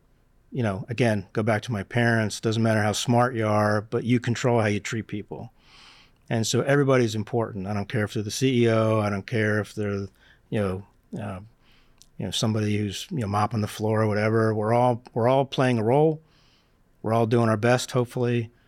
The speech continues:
Uh, we're all helping the organization. And so try to learn the names, try to say hello, try to say good morning. I think all those things can sometimes be overlooked, but I, I,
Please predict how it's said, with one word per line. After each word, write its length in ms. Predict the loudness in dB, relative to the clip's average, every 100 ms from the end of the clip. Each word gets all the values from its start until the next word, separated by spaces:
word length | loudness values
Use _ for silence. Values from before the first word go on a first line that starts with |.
| _ _ _ _ -6
Uh, 220 | -4 -4
we're 120 | 0
all 100 | 2
helping 260 | 2 0 2
the 60 |
organization. 920 | 2 2 0 2 0 0 0 0 -2 -4 _ _ _
And 160 | -6 -4
so 260 | -2 -2
try 220 | 0 2 4
to 80 |
learn 180 | 4 4
the 80 | 4
names, 640 | 4 2 2 0 -4 -10 -18 _ _
try 140 | -4 -2
to 60 |
say 160 | 2 2
hello, 520 | 4 4 4 2 0 -6 _ _ _
try 140 | -4
to 60 | 0
say 160 | 2
good 100 | 2
morning. 540 | 4 4 4 2 0 -4 _ -6
I 120 | -4
think 240 | 0 0
all 120 | 2 4
those 240 | 2 2
things 380 | 0 0 0 -2
can 180 | -2 -2
sometimes 840 | 0 0 2 2 2 0 -2 -8 -14 -20 -20 _ _ 0
be 120 | 4
overlooked, 680 | 4 2 2 2 2 -4 -18 _ _ _ _ _
but 320 | 0 2 2 -2
I, 180 | -4 -4
I, 180 | -4 -4